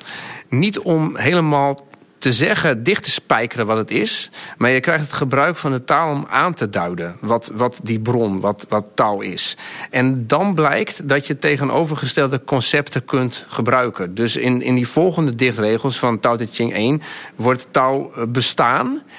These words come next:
en niet bestaan genoemd. Dus je zou ook kunnen zeggen, Tao heeft twee aspecten.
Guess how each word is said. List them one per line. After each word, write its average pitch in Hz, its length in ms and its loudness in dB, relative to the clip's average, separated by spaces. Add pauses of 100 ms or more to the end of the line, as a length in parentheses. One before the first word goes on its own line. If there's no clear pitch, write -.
en 147 200 2
niet 156 200 2
bestaan 113 500 0
genoemd. 101 540 -4
Dus 127 320 0 (1160)
je 143 120 2
zou 170 180 4
ook 185 100 2
kunnen 180 220 2
zeggen, 180 380 0
Tao 175 200 4
heeft 165 220 -2
twee 165 220 0
aspecten. - 760 -2